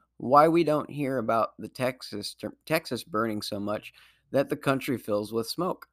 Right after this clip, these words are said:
He wasn't ready for anything else. I could tell. I, I could tell I sparked a thought,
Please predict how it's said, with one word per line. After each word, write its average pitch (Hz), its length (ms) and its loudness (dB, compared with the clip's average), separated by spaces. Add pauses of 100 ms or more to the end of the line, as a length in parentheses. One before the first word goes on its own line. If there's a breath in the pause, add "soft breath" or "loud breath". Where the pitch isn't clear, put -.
(880 loud breath)
He 147 100 6
wasn't 160 340 8
ready 123 280 6
for 107 200 -4
anything 98 400 -6
else. - 440 -12 (160)
I 117 100 -4
could 117 220 -6
tell. 90 280 0
I, 104 100 0 (760 soft breath)
I - 60 -10
could 139 180 0
tell 165 220 12
I 139 80 10
sparked 147 420 2
a 151 80 -2
thought, 113 380 2